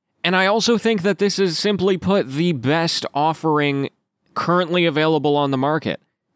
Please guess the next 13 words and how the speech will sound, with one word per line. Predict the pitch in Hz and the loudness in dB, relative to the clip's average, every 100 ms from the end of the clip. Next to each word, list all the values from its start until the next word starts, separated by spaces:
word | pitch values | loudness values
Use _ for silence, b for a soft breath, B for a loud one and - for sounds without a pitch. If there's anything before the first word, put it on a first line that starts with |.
| - | -4
I | |
mean, | 123 131 | -2 0
we | 131 | 0
have | 123 143 131 | 0 -2 0
Google | 143 139 127 | 0 0 -2
Stadia, | - 151 151 147 143 135 - | -2 0 2 2 2 0 0
Amazon | 120 127 117 110 104 | 0 0 0 -2 0
Luna, | 113 147 139 135 127 _ _ _ _ | 0 0 0 0 -2 _ _ _ _
Nvidia | 120 110 120 180 190 185 170 | -4 -2 0 2 2 2 2
has | 170 | 0
done | 151 165 | 0 -2
some | 156 160 | 0 -2
stuff, | - 160 147 - | -2 -2 -2 -6